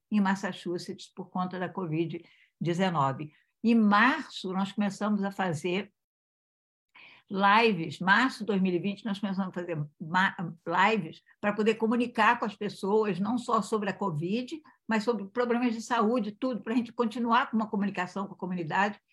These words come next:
que tava todo mundo trancado dentro de casa. Hoje, nós continuamos a fazer lives duas vezes por semana, nós já fizemos mais de seiscentas lives desde março de dois mil e vinte,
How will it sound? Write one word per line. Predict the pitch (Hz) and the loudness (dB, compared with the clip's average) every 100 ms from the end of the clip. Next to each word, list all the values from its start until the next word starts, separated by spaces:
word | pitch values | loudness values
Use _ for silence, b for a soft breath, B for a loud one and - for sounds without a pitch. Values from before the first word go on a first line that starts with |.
| _ | _
que | - 254 | -6 -4
tava | 247 226 233 - | -2 -4 -4 -4
todo | 240 254 254 | -2 0 0
mundo | 233 247 | -2 -2
trancado | 247 220 214 202 | -4 -6 -4 -2
dentro | 208 | -2
de | 214 | -4
casa. | - 160 - _ b b | -6 -6 -8 _ b b
Hoje, | - 208 262 269 220 | 0 4 4 4 -2
nós | 226 | -4
continuamos | - 214 202 202 190 | -2 -4 -2 -2 0
a | 185 | -2
fazer | 180 165 170 | -6 -6 -6
lives | 156 - 156 151 139 143 - b b - | -6 -4 0 0 0 -6 -16 b b -4
duas | 185 220 | 0 2
vezes | 190 170 - | 0 -2 -6
por | |
semana, | 196 185 214 208 | -2 0 0 2
nós | 202 196 | 0 0
já | 208 | -4
fizemos | 208 185 208 202 - b - | -4 -4 -2 -4 -6 b -6
mais | 196 214 240 | 0 2 0
de | 214 | -4
seiscentas | - 220 208 - 208 214 185 | -4 -4 -4 -2 -2 -2 -6
lives | 170 160 143 - _ - _ _ _ _ _ - | -8 -8 -8 -8 _ -20 _ _ _ _ _ -6
desde | 202 202 196 190 _ _ - | -2 0 -2 -8 _ _ -6
março | 165 170 185 - 214 _ _ _ _ - | 0 0 0 -8 -20 _ _ _ _ -8
de | 185 | -2
dois | 190 180 | 0 0
mil | 180 | 0
e | 170 | -2
vinte, | 156 143 147 - | -2 -6 -6 -14